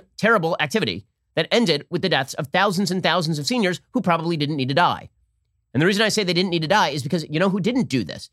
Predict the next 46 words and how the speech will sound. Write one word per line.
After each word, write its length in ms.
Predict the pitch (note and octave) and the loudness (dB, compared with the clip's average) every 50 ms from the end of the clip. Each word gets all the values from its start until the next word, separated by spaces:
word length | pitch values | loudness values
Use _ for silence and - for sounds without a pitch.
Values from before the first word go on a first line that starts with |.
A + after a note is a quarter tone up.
| _ _ - | _ _ 0
You 80 | D#3 | 2
know 80 | F3+ F#3+ | 2 2
who 60 | G3+ | 2
didn't 260 | F3 C3+ G3+ B3+ B3 | 2 0 -2 0 0
ship 240 | D#3+ - - - - | -2 -2 -4 -4 -2
covid 240 | - D3 C#3+ D3 B2 | -2 0 0 0 0
positive 420 | D3 C#3+ C3+ D3 D3 C#3+ B2 A2 - _ _ _ - | 2 0 0 0 0 -2 -2 -4 -6 _ _ _ -8
seniors 400 | - - G#3 G#3 F3+ C3 G#2+ - | -2 0 2 2 2 2 0 0
back 220 | - D3 D3 D3 | 0 0 0 0
into 100 | D3 C3+ | 0 0
nursing 300 | C3 D3 D#3+ - C#3+ A#2 | 2 2 2 2 0 0
homes? 260 | A2+ F#2+ B1+ G#1 - _ _ _ _ _ _ _ _ _ _ _ _ _ _ _ _ - | -2 -2 -4 -8 -16 _ _ _ _ _ _ _ _ _ _ _ _ _ _ _ _ -4
Governor 220 | B2 A2 A2 C3 | -4 -2 0 2
Ron 200 | C3 C#3 C#3+ D3+ | 4 4 4 2
DeSantis 360 | D#3 C#3+ F#3+ G#3+ A3+ F3 D3 - | 2 0 0 0 0 0 -2 -2
in 100 | C#3+ C3 | -2 -2
Florida, 340 | C#3+ G3 G#3 F3+ - D#2+ - _ _ _ - | 0 0 0 0 0 -4 -10 _ _ _ -4
who 60 | D#3+ | -2
was 80 | D#3 - | 0 2
simultaneously 800 | - F3 F3+ F#3 - - A3 C#4 C4 A3+ F3+ C#3+ - C3 A#2+ | 2 2 2 2 0 2 2 2 4 2 2 2 0 -2 -4
receiving 460 | A2 A#2+ G#2+ - D3+ A2+ G2 D#2 - _ _ _ _ _ - | -4 -2 -2 -2 -2 -2 -4 -6 -10 _ _ _ _ _ -2
the, 240 | - C#3 C3 B2+ - _ _ _ _ - | 0 0 0 0 -2 _ _ _ _ -6
the 240 | A2 A#2+ A2+ - _ _ _ _ _ _ _ _ _ | -4 -4 -4 -4 _ _ _ _ _ _ _ _ _
hate 280 | - G3 A3+ A3+ - - _ | -2 0 0 0 0 -4 _
and 160 | - B2+ B2+ A#2+ | -6 -4 -2 -2
scorn 460 | - - F3+ F3 F3 E3+ F3 E3+ - _ _ - | -2 0 2 2 2 2 2 0 -4 _ _ -4
of 100 | - C3 | -2 0
the 80 | C3+ C3+ | 0 0
entire 320 | B2+ A#2+ - G#3 A#3 A3 | 0 2 2 2 2 2
establishment 560 | F3+ D3 - - D3 C#3+ C#3 B2+ - G#2+ F#2+ | 0 -2 -2 -2 0 -2 -2 -2 -4 -2 0
media. 320 | B2 E3 F3 E3+ E3+ E3 - _ _ | 0 0 0 0 -2 -4 -4 _ _
We 60 | - C3+ | -4 -4
had 60 | A2+ | -4
a 40 | A#2 | -2
story 260 | - E3+ C#3+ B2 - - | -2 0 -2 -2 0 0
every 180 | F3 F#3 A3 A#3+ | 0 0 0 -2
single 240 | - G#3+ G3+ G3+ | -2 -2 -2 0
day 180 | E3+ F3+ F3 F3+ | 2 2 2 2
about 160 | - A#2 B2 | 2 0 -2
how 100 | A2+ A2+ | -2 -2
Florida 360 | - - D#3 E3 E3+ E3+ F3 | -4 -2 0 2 2 2 2
was 160 | E3+ C#3 A#2 F2+ | 0 -2 -4 -6
the 80 | A#2 | -6
center 400 | - - F3 G#3 G3 - G#3 G3+ | -2 0 0 0 0 0 0 0
of 160 | - - B2+ | 0 -2 -2
death, 260 | G#2+ D#3+ D3+ D3+ - | 0 0 0 0 -2